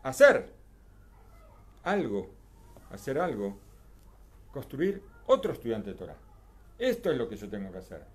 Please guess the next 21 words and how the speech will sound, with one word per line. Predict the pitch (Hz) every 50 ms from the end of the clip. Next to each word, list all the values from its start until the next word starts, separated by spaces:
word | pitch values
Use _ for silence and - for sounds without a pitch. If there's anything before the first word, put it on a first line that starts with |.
| - - - - -
Yo | - 170
tengo | 175 226 214 214 196
que | 202
preocuparme | 180 156 143 - 185 185 202 196 185
por | - - 151 196
esto. | 226 196 180 - - 101 85 - - - - - -
Esa | 180 226 226 233 214
es | 175
la | 165 151
pregunta. | - 131 127 123 123 117 104 95 - - 80 73 - - - - - - - - - - -
Acá | 120 123 - 185 190 185
no | 180 180 233
hay | 285 285
pregunta. | 285 - 262 220 170 143 120 107 98 - - 90 82 82 - - - - - - - - - -
Si | - - - 147 147 147 147 147 - - - - - - - - - - - - -
lo | 131 143 135
que | - 151 156
sea | - 247 330 349 330 311
va | 285 277
a | 262
ser. | 254 277 294 294 - - -